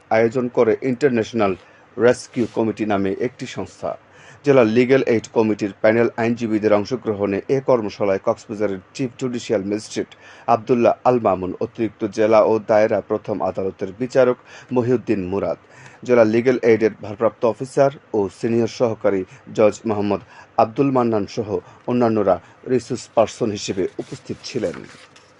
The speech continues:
আসন্ন কক্সবাজার সদর উপজেলা পরিষদ নির্বাচনে চেয়ারম্যান পদে প্রার্থিতা ঘোষণা করেছেন জেলা আওয়ামী লীগের সাধারণ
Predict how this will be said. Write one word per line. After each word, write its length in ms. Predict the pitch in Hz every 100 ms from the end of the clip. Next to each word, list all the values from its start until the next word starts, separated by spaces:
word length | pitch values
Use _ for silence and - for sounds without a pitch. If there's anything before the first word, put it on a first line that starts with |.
| _ _ _ _ _ _ _ _ _ - - - - - _ _
আসন্ন 360 | 151 147 170 170
কক্সবাজার 540 | 170 147 135 143 143 135
সদর 220 | 143 147 147
উপজেলা 380 | 139 143 139 135
পরিষদ 440 | 127 120 - 113 - 120
নির্বাচনে 580 | 117 113 113 113 104 107
চেয়ারম্যান 440 | 131 127 135 143 135
পদে 220 | 117 104
প্রার্থিতা 480 | 101 117 - 120 -
ঘোষণা 340 | 98 107 127 131
করেছেন 380 | 131 127 - 131
জেলা 220 | 123 117 113 107
আওয়ামী 260 | 117 117
লীগের 280 | 110 101 110
সাধারণ 280 | 110 101 107